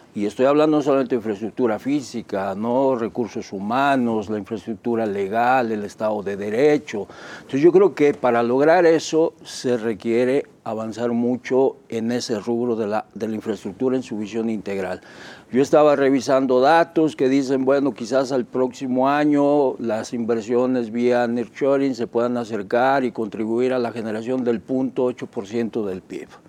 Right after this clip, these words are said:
Bueno, pudiera ser, pero se requiere, repito, infraestructura. Y yo creo que también habría que cuidar mucho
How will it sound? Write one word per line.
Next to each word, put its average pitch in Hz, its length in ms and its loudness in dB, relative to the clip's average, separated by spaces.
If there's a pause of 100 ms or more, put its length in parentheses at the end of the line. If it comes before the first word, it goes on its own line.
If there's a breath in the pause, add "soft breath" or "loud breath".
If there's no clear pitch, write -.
(520 loud breath)
Bueno, 143 280 2 (480 loud breath)
pudiera 139 480 4
ser, 160 400 4 (180)
pero 180 340 6
se 131 160 0
requiere, 120 460 2
repito, 123 640 -4 (140)
infraestructura. 113 840 -6 (120)
Y 151 280 4
yo 135 260 4
creo 139 240 4
que 127 100 0
también 113 400 -2
habría 113 260 -2
que 110 140 -10
cuidar 113 380 -2
mucho 165 640 4